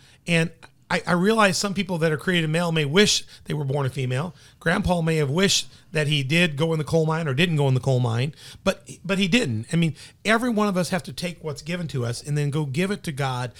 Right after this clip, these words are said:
take those talents that we have and serve God. And I think so many people have tried to, instead of honor God and live with what they have and move forward,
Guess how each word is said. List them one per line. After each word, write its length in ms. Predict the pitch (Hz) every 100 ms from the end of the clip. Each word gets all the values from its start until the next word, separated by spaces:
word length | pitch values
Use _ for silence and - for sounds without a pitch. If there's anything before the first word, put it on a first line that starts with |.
| - -
take 220 | - 202
those 160 | 214 196
talents 360 | 165 151 147 143
that 80 |
we 120 | 135 131
have 200 | 127 123
and 120 | 117
serve 240 | 196 180
God. 260 | 131 110 107 - - _
And 80 | 175
I 60 | 175
think 340 | 240 - -
so 220 | - 233
many 220 | 240 220
people 500 | 170 202 208 147 131 - - -
have 180 | 165
tried 420 | - 190 180 175 -
to, 120 | 180
instead 340 | 147 - 170
of 160 | 165 139 - - _ _ -
honor 300 | 180 214 196
God 320 | 156 143 143
and 140 | 135
live 260 | 123 156 185
with 140 | 190
what 120 | 160 151
they 120 | 139
have 300 | 139 131 127
and 100 | 123
move 200 | 160 135
forward, 340 | 175 147 120